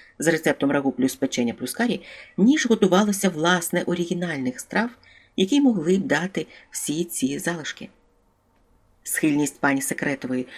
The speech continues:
до карі дещо дивувала, адже пані Секретова вважала інші частини світу категорією лише трішечки пристойнішою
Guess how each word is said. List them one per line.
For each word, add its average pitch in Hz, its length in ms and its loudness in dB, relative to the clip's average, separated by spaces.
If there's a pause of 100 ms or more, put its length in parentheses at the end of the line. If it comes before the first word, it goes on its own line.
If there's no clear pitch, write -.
(140)
до - 140 4
карі 185 340 0 (200)
дещо 139 300 2
дивувала, 160 460 2
адже 127 200 -2
пані 160 240 -2
Секретова 127 640 -4 (300)
вважала 147 460 4
інші 160 300 0
частини 147 400 0
світу 151 340 -2
категорією 135 880 -2 (340)
лише 151 200 4
трішечки - 600 2
пристойнішою 143 840 -2